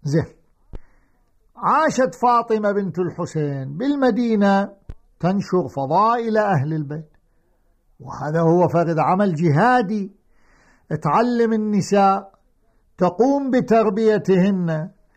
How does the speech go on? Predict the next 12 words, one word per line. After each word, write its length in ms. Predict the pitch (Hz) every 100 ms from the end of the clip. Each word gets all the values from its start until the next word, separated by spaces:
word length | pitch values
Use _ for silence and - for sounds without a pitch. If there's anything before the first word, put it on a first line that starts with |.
| _ _ -
وهذا 840 | 123 135 180 208 214 214 208 202
عمل 500 | - 151 220 247 220
من 300 | 190 185 180 214 _ _ _ _ _ _ _ 247
أعظم 460 | 311 294 294 262
العبادات. 1120 | 240 202 185 165 160 151 160 190 190 160 - _ _ _ _ _ _ _
فكانت 840 | 180 - 214 294 294 220 170 - 135
هذه 440 | 156 143 135 120
المرأة 680 | 113 120 196 220 214 175 - _ _ _ _ _ - -
السيدة 840 | 151 - 180 196 175 156 156 117 - _ _
الشريفة 840 | - - 127 120 196 - 185 170 - _ - _ -
مظهر 540 | 185 226 208 156 151
للعبادة 920 | 143 131 110 127 151 175 170 156 131